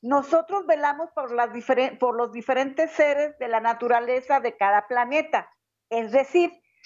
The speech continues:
nosotros también protegemos y vigilamos a esos seres que son como hadas, elfos, etcétera. Este tipo de seres, pero que existen en otros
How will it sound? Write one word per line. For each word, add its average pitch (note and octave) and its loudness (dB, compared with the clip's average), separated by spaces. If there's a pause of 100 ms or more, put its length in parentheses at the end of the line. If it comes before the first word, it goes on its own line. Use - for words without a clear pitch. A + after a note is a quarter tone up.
(280)
nosotros C4+ 2
también C#4+ -4
protegemos D4+ 0
y D4+ -8
vigilamos C4 0
a C4+ 6
esos C4 -2
seres C4 2
que A#3 -2
son A#3 0
como C4+ 2
hadas, A#3+ 0 (720)
elfos, A#3+ 2 (160)
etcétera. D4 0 (480)
Este E4+ 0
tipo F4 2
de E4 -2
seres, D#4 0 (480)
pero C#4 0
que C#4 0
existen D#4 0
en B3 -4
otros B3+ -2